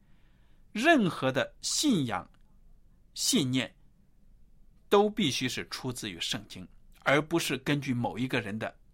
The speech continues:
意向得出来的。不管你的恩赐有多么的高，如果没有圣经的根据，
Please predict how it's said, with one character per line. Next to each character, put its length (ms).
意 240
向 260
得 160
出 200
来 160
的。 80
不 160
管 220
你 80
的 240
恩 240
赐 340
有 240
多 240
么 100
的 80
高， 280
如 280
果 400
没 200
有 100
圣 340
经 140
的 120
根 260
据， 200